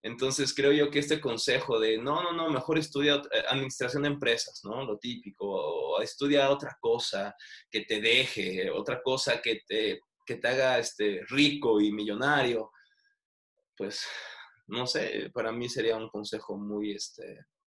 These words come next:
alejado de la realidad, que te va a terminar hartando, te va a terminar harta-, hartando esa carrera, te vas a terminar realmente fastidiando de ello,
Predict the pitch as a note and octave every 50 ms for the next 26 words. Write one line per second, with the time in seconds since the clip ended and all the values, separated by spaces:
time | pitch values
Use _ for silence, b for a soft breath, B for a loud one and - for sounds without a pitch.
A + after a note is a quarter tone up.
0 | _ - - - G2+ G2+ G#2 G#2 - A2+ G#2+ A2 A2 G#2+ G#2 G2+ G2+ G2 G2 G2+
1 | G2 G2 G#2+ A2+ B2 B2+ - - _ _ _ _ _ _ _ _ _ - G#2 G#2
2 | G2+ - - - G2+ G2 A2 A2 - A2+ G#2 G#2 G#2+ G#2+ G#2 G#2 G#2 G#2 - -
3 | A#2 B2+ C3 C3+ C#3 C3+ A#2+ G#2+ A2 - - G#2 G#2 G#2+ G#2+ G#2+ A2 A2 G#2+ -
4 | - - - - G2+ G#2 - - A2+ A2+ A2 A2 - F#2 F#2 - - - A#2 C3
5 | C#3 D3 C3 A#2+ A#2 A#2+ B2+ - B B B B B B _ - G2 G2 G2+ G#2
6 | - A2 G2 G2 F#2+ G2 G2+ G2 G2+ G#2 G#2 G#2 G#2 G2+ G#2+ G2 G2+ G#2 G#2+ G#2+
7 | G#2+ G#2 - G#2+ G#2 G2+ E2 - - _ _ _ _ _ _ _ _ - - A2+
8 | G#2+ - - - - G2+ G2 G2 A2 A#2+ B2+ C3+ C3+ A#2 G2+ G2 G2 F#2+ G2 G#2
9 | A#2 A#2 A2+ G#2+ G#2 G#2 G#2+ -